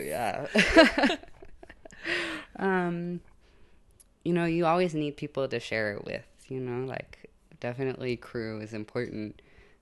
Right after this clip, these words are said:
And even if it's the crew that you just, it's like that person you wanna choke that day, you know, <laughs> like, it's good to also invite them over and be like, "Right, you know, like, I gotta be humble about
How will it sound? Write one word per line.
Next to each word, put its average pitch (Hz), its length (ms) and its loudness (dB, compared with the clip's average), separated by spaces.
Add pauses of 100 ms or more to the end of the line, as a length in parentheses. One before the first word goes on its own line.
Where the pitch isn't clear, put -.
And 123 120 -2
even 156 200 0
if 151 140 -8
it's - 160 -10
the 127 100 -6
crew 127 340 -8
that 117 100 -4
you 107 120 -6
just, 117 280 -8
it's 113 160 -8
like 113 100 -4
that 107 160 -4
person 120 300 -6
you 120 60 -2
wanna 107 180 -4
choke - 400 -6
that - 240 -6
day, 107 340 -8 (440)
you 139 140 0
know, 127 320 2
<laughs> 127 40 -2
like, 143 500 4 (1160)
it's - 180 -18
good 170 220 -2
to 165 120 0
also 131 300 -4
invite - 320 -8
them 113 240 -10
over 120 360 -10 (160)
and 120 120 -14
be 123 100 -2
like, 113 280 -6 (680)
"Right, 104 340 -4 (120)
you 131 160 -4
know, 123 340 0
like, 110 260 -6
I 120 80 -2
gotta 117 200 -2
be 117 120 -8
humble 110 440 -6
about - 360 -8